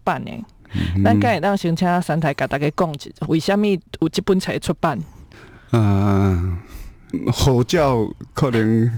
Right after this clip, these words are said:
Speaker 2: 较，较歹，台语较歹讲吼，但是我，
Speaker 1: 嗯。
Speaker 2: 我就把它当作是北京的学运。
Speaker 1: 是。
Speaker 2: 啊，一九八九年，因为胡耀邦，
Speaker 1: 嗯，过身。
Speaker 2: 啊，过身了，有一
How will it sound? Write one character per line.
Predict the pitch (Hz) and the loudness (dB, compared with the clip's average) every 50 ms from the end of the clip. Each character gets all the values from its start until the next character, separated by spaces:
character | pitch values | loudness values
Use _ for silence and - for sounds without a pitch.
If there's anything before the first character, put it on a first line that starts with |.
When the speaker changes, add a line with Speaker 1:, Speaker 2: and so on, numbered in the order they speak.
| - - | -2 -2
Speaker 2:
较， | 143 131 127 | 0 0 0
较 | - 147 131 | 0 0 0
歹， | - 139 131 131 - - - _ | 2 0 0 0 -2 -6 -8 _
台 | - 110 117 | 0 2 2
语 | 135 135 123 117 | 4 2 2 2
较 | 123 131 | 0 0
歹 | - 127 123 120 - | 2 2 0 0 0
讲 | - 123 104 92 90 | 0 -2 -2 0 0
吼， | 85 78 73 76 | 0 0 0 2
但 | 98 92 95 | 4 4 4
是 | 95 | 4
我， | 98 117 117 | 4 4 2
Speaker 1:
嗯。 | - - | 2 0
Speaker 2:
我 | 120 127 | 0 0
就 | 107 104 - | 0 -2 -2
把 | - 90 92 | 0 0 0
它 | 95 92 | 0 0
当 | - 107 104 101 | 0 0 0 2
作 | 107 98 | 2 0
是 | 87 - 82 76 71 71 - | 0 0 -2 -2 -2 -2 -2
北 | - 110 - - | -4 -4 -2 0
京 | 107 98 | 0 2
的 | 101 92 76 | 2 0 0
学 | 76 80 76 | 0 -2 -4
运。 | 76 76 76 73 73 71 - - - - - - | -2 -2 -2 -2 -4 -6 -8 -14 -20 -20 -20 -20
Speaker 1:
是。 | - - - 170 156 147 156 175 - | -14 -6 -2 0 0 0 0 0 0
Speaker 2:
啊， | - 90 80 78 80 - | 0 0 0 0 -2 -2
一 | - 127 | -2 0
九 | - - 123 107 | 0 0 0 0
八 | - 110 | 0 -2
九 | - 120 117 110 | 0 0 2 2
年， | 107 98 92 90 87 85 85 90 95 - - - - - - - - - - | 2 2 2 2 2 2 2 2 0 -2 -6 -12 -18 -18 -20 -20 -14 -4 0
因 | 98 95 95 92 | 2 2 4 4
为 | 87 82 82 82 80 80 80 80 80 80 80 78 80 78 76 76 76 76 76 78 78 80 76 76 - 64 60 - - - - - - - - - - | 2 2 2 0 2 2 2 2 2 2 2 2 2 2 2 0 0 0 0 -2 -2 -2 -4 -4 -4 -6 -6 -8 -8 -10 -12 -14 -18 -20 -20 -16 -16
胡 | - - - - 101 101 | -14 -14 -4 0 2 2
耀 | 113 117 107 107 | 2 2 0 -2
邦， | - - 104 98 98 104 104 101 104 104 - - - | -2 -2 0 0 2 0 0 0 -2 -6 -6 -2 0
Speaker 1:
嗯， | 190 175 165 156 - 170 175 - | 0 0 0 0 -2 -4 -6 -4
过 | - 190 170 | -2 0 2
身。 | - - - 151 147 - | 2 2 2 2 0 0
Speaker 2:
啊， | 160 - - 120 | -2 -2 -6 -6
过 | - - 120 110 | -2 0 0 0
身 | 90 - 110 107 107 104 | 0 0 0 2 2 2
了， | 107 104 98 95 92 87 85 | 2 2 2 2 2 2 2
有 | 85 85 80 78 - - 160 - - - 90 101 90 | 2 2 0 -2 -4 -6 -10 -8 -2 0 2 2 0
一 | - - | 0 -4